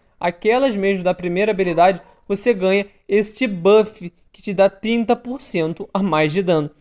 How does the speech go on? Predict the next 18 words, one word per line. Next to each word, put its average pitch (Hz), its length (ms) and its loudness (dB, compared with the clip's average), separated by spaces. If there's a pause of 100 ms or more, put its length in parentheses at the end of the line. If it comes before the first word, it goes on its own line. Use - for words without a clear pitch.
(300)
Galera, 226 260 6
eu 202 60 2
curti 220 320 0
muito 202 520 0
a 196 140 0
grade 170 380 2
de 170 260 0
habilidade 170 560 0
dessa 165 240 -2
personagem, 160 500 -6
muito 190 440 -2
ofensível, 185 580 -4 (320)
muito 220 220 0
ofensiva, 185 540 -2
né? 175 140 -2 (320)
E 196 300 -2
que 208 220 -8
me 208 240 -2